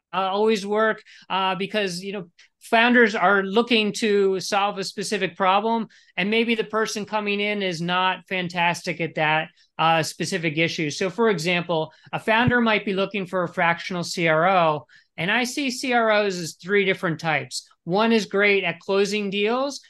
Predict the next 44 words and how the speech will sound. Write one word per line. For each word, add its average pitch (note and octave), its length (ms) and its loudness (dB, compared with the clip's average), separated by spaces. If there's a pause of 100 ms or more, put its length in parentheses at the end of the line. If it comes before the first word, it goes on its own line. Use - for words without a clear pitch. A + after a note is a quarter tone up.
(120)
and F3+ 120 -4
is F#3+ 140 0
able G#3 240 2
to F#3+ 80 0
really F#3+ 300 -2
coach F#3+ 420 -6
the F3+ 80 -8
rest F3+ 300 -2
of E3+ 60 -4
the D3+ 40 -10
team E3 300 -4
around D3+ 320 -2
that. D3 300 -2 (320)
The F3+ 80 -2
second A#3+ 440 0
is A3 220 -2
great G3+ 340 2
at F3 140 -4
finding F#3+ 400 -2
new G#3 180 -2
opportunities, E3+ 960 -4 (360)
new D#3 220 2
partnerships, F3 960 0
uh, C#3+ 220 0
develop F3 500 0
new F3+ 160 0
business, E3+ 600 -4 (260)
really A3+ 260 6
cutting G3+ 460 0
edge, F3 320 -4
uh, D3 220 -4
new A3 200 4
lines G3 360 -2
of D#3+ 100 -6
revenue. D#3+ 500 0 (360)
And G3 160 0
the G3+ 60 2
third A#3+ 340 2
is A3 100 2
very G#3+ 320 0
good F#3+ 300 -2
at F3 160 -4
rev E3+ 320 -2
ops. C#3 460 -6